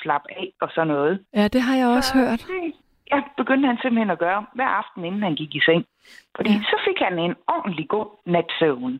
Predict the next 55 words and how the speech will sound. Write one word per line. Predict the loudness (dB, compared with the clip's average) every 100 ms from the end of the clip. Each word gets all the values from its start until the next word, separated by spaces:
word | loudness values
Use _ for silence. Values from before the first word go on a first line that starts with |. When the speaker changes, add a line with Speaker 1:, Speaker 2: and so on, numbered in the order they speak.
| -8
Speaker 2:
Og | -4
det | -4
er | -2
Speaker 1:
Og |
var | -2
Speaker 2:
faktisk | -2 -2 0
Speaker 1:
klar | 2
Speaker 2:
virkelig | 2 0 0
Speaker 1:
og | 2
frisk | 2
Speaker 2:
vigtigt. | 0 0
Speaker 1:
næste | -10 -4 0
dag, | 0 0
ikke? | 0 0 4
Speaker 2:
Ja, | 2
for | 2
søren. | -4 -2 -2 0 -2
Speaker 1:
Ja. | -6 _ _ _ _ _ -6
Speaker 2:
Ja. | -2 2
Speaker 1:
Ja. | 0 -2 -16 _ -20 -20 -20 _ _ -20 -18 -8
Speaker 2:
Søvn | 0 2 2 0
er | -2 0
alfa | 0 -2
Speaker 1:
Så | -2
der | -2
blev | -2 0
jeg | 0
jo | 0
Speaker 2:
og | -2
Speaker 1:
ikke | -2
mindre | 0 0
Speaker 2:
omega. | 0 -2
Speaker 1:
inspireret. | -2 0 2 2 2 0 0 0
Speaker 2:
Nej, | 0 4
det | 2
er |
da | 2
klart. | -2 -2 -4 -10 -20 _ _ _ 0
Ja. | 4 6
Speaker 1:
Mhm. | 4 4 0 -4 _ -12 -10 -12 -12 -14 -10 2
Speaker 2:
Nå, | 4 6 6 4
min | 4 4
kære | 4 6 6
ven, | 4 4 4 0 -8 -16 -16 0
jeg | 2 4
vil | 4
runde | 4 4 4
af | 4
med | 4 4
dig. | 2 -2 -4
Jeg | -4
skal | 0 4
lige | 6
nå | 6 6
et | 2